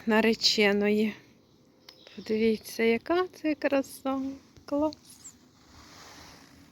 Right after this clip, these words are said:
Клас. Оці, подивіться, такого винного кольору.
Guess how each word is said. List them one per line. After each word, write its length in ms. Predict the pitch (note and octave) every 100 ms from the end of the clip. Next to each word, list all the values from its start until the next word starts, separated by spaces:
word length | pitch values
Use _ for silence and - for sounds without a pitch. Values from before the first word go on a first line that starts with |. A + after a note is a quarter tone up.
| _ _ -
Клас. 920 | D4+ D#4 E4 D#4+ C#4+ C4 - - - - - - - _ - - - - - - _ - - - - - - - - - - - - - _ - - - - - - - - - - - - -
Оці, 480 | F#3+ - - G#3+ G#3
подивіться, 680 | G#3+ G3 G#3 G3+ G3+ - -
такого 480 | G3+ G#3 - G#3 G3+
винного 540 | G3+ G#3+ G#3 G#3+ G3 G#3
кольору. 680 | - G3+ F#3+ G3 G3+ G#3+